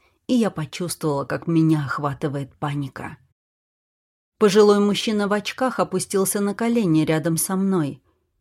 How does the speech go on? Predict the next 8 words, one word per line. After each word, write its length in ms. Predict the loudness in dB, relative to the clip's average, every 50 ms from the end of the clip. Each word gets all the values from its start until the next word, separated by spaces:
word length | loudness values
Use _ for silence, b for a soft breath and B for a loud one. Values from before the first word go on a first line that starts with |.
| _ -8
Его 380 | -4 0 0 2 2 0 -2
каштановые 720 | -2 -4 -6 -8 -6 -4 -2 0 0 0 0 0 -2 -2 -2
волосы 560 | -2 -2 -2 -2 -2 -2 -4 -4 -4 -4 -4
были 280 | -2 -2 -2 0 0 2
мокрыми 640 | 2 2 0 0 -2 -6 -8 -6 -4 -4 -4 -4
от 140 | -6 -8 -10
крови. 480 | -10 -8 -8 -8 -8 -10 -12 -16 -18 -20 -20 _ _ _ _ _ _ _ _ _ _ _ _ _ _ _ _ _ _ _ _ _ _ _ _ _ _ _ _ _ _ -2
«Нет», 500 | 0 0 0 -2 -4 -6 -12 -16 -18